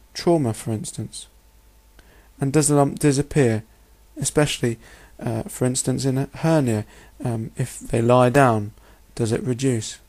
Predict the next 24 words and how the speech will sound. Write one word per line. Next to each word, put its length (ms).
As 180
always, 420
inspection 640
comes 320
first 500
in 80
examining 560
a 60
swelling, 520
and 160
we 80
talk 320
about 340
the 80
seven 360
S's. 520
We 140
first 400
describe 420
the 80
site 560
using 440
anatomical 580
terminology, 840